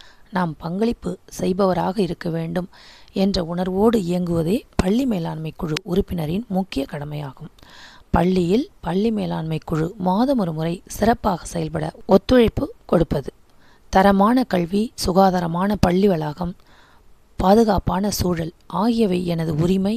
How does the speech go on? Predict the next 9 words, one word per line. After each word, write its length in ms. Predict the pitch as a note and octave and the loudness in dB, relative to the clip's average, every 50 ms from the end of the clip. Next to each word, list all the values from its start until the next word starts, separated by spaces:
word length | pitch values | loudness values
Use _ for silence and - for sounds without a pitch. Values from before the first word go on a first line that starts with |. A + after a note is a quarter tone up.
| B3 - _ - | -4 -8 _ -10
எனது 280 | - F#3 E3+ E3+ D3+ D3+ | -6 -4 -4 -2 -4 -4
குழந்தையின் 540 | - F#3 F3 F#3 G3+ G#3 G3 E3 E3 D#3 D#3 | -2 0 0 0 0 0 -2 -2 -2 -4 -4
உரிமை 340 | D#3+ D#3+ E3 E3+ F3+ F#3 F#3+ - | -2 -2 -2 0 -2 -2 -4 -4
என்பதை 380 | G3+ F3 E3+ E3 E3 D3+ D#3 D#3+ | -4 -4 -2 -2 -2 -2 -2 -2
உணர்ந்து 440 | D#3+ E3+ F3+ A3 A#3+ A#3 G3 F#3+ C4 - - - - - - | -2 2 2 4 4 4 2 -2 -4 -6 -12 -20 -20 -14 -10
செயல்படுவது, 580 | F3+ D#3 D3 - E3+ C#3 D3+ D#3 D3 - - _ - _ - - - - - - - - _ | -8 -8 -6 -8 -8 -8 -8 -10 -10 -12 -14 _ -20 _ -20 -20 -20 -20 -20 -20 -20 -20 _
கல்வி 360 | - F#3 F#3 A3 A#3+ D4 D4+ | -2 0 0 0 2 0 0
உரிமை 280 | C#4 B3 G#3 F3+ E3+ D#3+ | 0 0 0 -2 -4 -4
சட்டத்தை 540 | - - D#3+ - - - D3+ - - D#3 | -6 -8 -10 -8 -6 -8 -8 -6 -8 -10